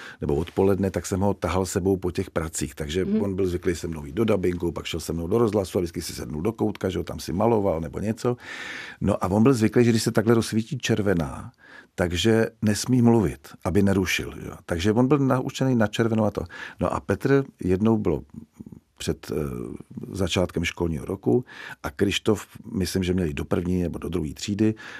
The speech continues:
Speaker 1: a Petr říkal: „Hele, půjč mi ho, já mám rozhlasový pořad a my si budeme povídat o škole a o dětech.“ Takže by Krištof řekl, jak prožívá tu první třídu. A <laughs> Krištof si sedl proti tomu Petrovi a Petr říkal: „Tak co,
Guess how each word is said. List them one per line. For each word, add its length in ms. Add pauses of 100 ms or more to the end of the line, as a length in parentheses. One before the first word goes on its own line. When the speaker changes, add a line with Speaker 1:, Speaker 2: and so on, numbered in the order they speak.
(140)
Speaker 1:
a 220
Petr 260
říkal: 280
„Hele, 160
půjč 240
mi 80
ho, 60
já 100
mám 160
rozhlasový 520
pořad 400
a 40
my 100
si 100
budeme 180
povídat 360
o 80
škole 340
a 40
o 120
dětech.“ 380 (360)
Takže 240
by 120
Krištof 360
řekl, 200
jak 80
prožívá 480
tu 120
první 320
třídu. 420 (680)
A 180 (320)
<laughs> 360
Krištof 400
si 140
sedl 300
proti 260
tomu 180
Petrovi 280
a 40
Petr 200
říkal: 280 (840)
„Tak 200
co, 240